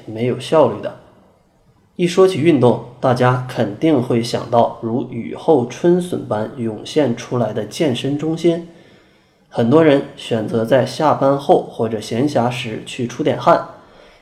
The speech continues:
消除运动不足带来的负面影响，这是非常好的习惯。但是我在健身中心见到最多的，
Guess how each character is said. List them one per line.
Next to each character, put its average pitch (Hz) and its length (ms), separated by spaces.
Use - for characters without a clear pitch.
消 190 280
除 127 380
运 147 260
动 120 240
不 139 140
足 117 240
带 120 300
来 101 160
的 110 100
负 156 220
面 123 220
影 110 120
响， 127 260
这 135 140
是 123 160
非 175 320
常 160 180
好 - 240
的 117 120
习 113 200
惯。 151 240
但 123 160
是 113 260
我 113 260
在 143 220
健 139 280
身 151 280
中 165 200
心 175 380
见 135 240
到 110 100
最 151 200
多 151 200
的， 127 280